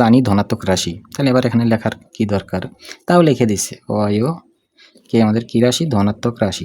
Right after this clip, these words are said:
কেউ যদি চাও বাদ দিবে, বাদ দেওয়া যায়। যেমন তরকারি তেজপাতা ব্যবহার করার মতো, মানে তেজপাতা কোনো কাজেই লাগে না, আগে পাশে ফেলেই দেওয়া লাগে। তো একটা অনেকটা এরকমই। আচ্ছা, তাই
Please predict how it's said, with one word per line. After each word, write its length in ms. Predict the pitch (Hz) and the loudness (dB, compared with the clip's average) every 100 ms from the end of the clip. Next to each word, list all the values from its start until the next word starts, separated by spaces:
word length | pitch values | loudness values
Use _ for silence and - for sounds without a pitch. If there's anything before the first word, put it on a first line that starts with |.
| - | -8
কেউ 120 | 127 127 | -4 -4
যদি 120 | 139 - | -4 -2
চাও 120 | 135 127 | -2 0
বাদ 140 | 123 113 107 | 2 2 0
দিবে, 180 | 110 117 - 165 | 0 -2 -4 -2
বাদ 120 | 156 135 | 0 2
দেওয়া 180 | 123 104 87 | 2 2 -2
যায়। 140 | 82 - _ _ _ - - - _ 107 | -6 -12 _ _ _ -20 -20 -20 _ -2
যেমন 160 | 113 113 | 0 0
তরকারি 300 | 123 - 113 - | -2 -2 -2 0
তেজপাতা 380 | 117 - 110 110 | -2 -2 -4 -2
ব্যবহার 240 | 104 104 110 | 0 -2 -2
করার 200 | 107 101 101 | -2 -2 -2
মতো, 180 | 98 113 151 | -4 -4 0
মানে 140 | 175 170 | 0 0
তেজপাতা 340 | 175 147 - 131 | 0 -2 -2 0
কোনো 120 | 135 139 | 0 2
কাজেই 240 | 123 113 107 | 2 2 2
লাগে 180 | 92 90 | 0 0
না, 60 | 101 147 _ _ _ | -2 -6 _ _ _
আগে 160 | 120 110 104 | -4 -2 -2
পাশে 140 | 113 113 | -2 0
ফেলেই 220 | 107 107 | 0 0
দেওয়া 140 | 107 92 | 0 0
লাগে। 200 | 90 95 131 - _ - - _ | -2 -4 -10 -14 _ -20 -20 _
তো 40 | 185 | 0
একটা 240 | 151 - 135 127 | 0 2 4 4
অনেকটা 220 | 120 117 107 | 4 2 0
এরকমই। 380 | 95 90 82 90 - _ _ _ _ _ - - _ _ | 0 -2 -4 -6 -16 _ _ _ _ _ -20 -20 _ _
আচ্ছা, 300 | 196 185 - - - | -4 -4 -6 -10 -4
তাই 300 | 127 131 110 | 0 2 0